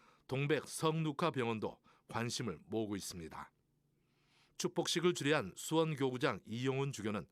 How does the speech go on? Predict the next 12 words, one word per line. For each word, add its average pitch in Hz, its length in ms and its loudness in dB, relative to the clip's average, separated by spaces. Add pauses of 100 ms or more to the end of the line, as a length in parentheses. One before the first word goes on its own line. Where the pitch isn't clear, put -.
(460)
세상과 151 680 2
하늘나라를 160 760 4
잇는 120 320 -2 (320)
다리 143 300 4
역할을 160 340 2
하게 143 240 0
될 139 120 2
것이라고 117 520 -2 (320)
기대를 117 380 -2
표명했습니다. 95 840 -6 (1040)
프란치스코 143 560 0
교황은 117 400 2